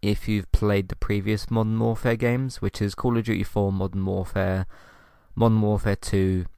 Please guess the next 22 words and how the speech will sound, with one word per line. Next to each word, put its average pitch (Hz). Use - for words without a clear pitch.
and 98
Modern 95
Warfare 90
three. 90
Um, 98
because 104
there's, 107
there's 113
a 123
lot 123
of 104
nostalgia 101
in 95
here, 98
and 101
there's 98
a 104
lot 104
of 92
really, 104
really 95
great -